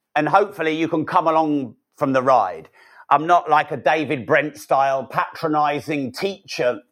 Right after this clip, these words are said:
type leader. I just wanna crack on and be me, and the people that can develop their career being around me, they can get around me and, and, and, and learn through osmosis.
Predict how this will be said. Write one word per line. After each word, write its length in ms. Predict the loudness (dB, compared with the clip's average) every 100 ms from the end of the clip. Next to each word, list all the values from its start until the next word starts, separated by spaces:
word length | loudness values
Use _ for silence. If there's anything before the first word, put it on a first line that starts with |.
| _ 0
type 240 | 0 0
leader. 500 | -2 -4 0 2 2 -2 _ _ _ _ _ 4
I 80 | 4
just 160 | 4
wanna 180 | 2 2
crack 380 | 4 4 4 2
on 380 | 2 2 -4 -4
and 140 | -2
be 120 | 0
me, 580 | 2 0 0 0 0 -2 _ _ _
and 180 | 0 2
the 60 |
people 400 | 0 0 2 4
that 160 | 4 2 0 _ _ _ -2
can 160 | 0
develop 400 | 2 4 4 2
their 180 | 2 2
career 380 | 2 2 2 2
being 260 | 0 0
around 420 | 2 4 4 4 0
me, 340 | -2 -2 -4 -14 _ _ _ _ _ _ _
they 460 | -8 0 4 4
can 240 | 2 -2 2
get 200 | 4 6
around 500 | 6 6 4 2 -2
me 300 | -4 -4 -6 -12 _ _ _ _ _
and, 220 | 0 0 -4
and, 120 | -2
and, 280 | 0 0 -2
and 180 | 0 4
learn 240 | 6 4
through 240 | 0 2
osmosis. 920 | 2 2 4 4 2 -4 -8 -10 -18